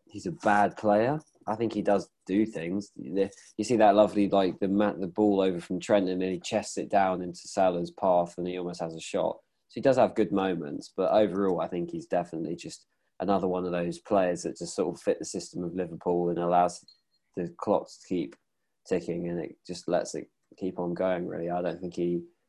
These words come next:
totally makes, I don't, I think he would make a difference if he wasn't in there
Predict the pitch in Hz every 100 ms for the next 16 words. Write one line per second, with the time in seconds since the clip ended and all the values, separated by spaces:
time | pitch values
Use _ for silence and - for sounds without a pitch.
0 | _ _ _ _ - 107 78 87 87 82
1 | - - - _ _ _ _ _ _ -
2 | 104 120 - 107 147 139 131 110 113 110
3 | - 113 107 87 90 98 92 92 85 98
4 | 87 50 50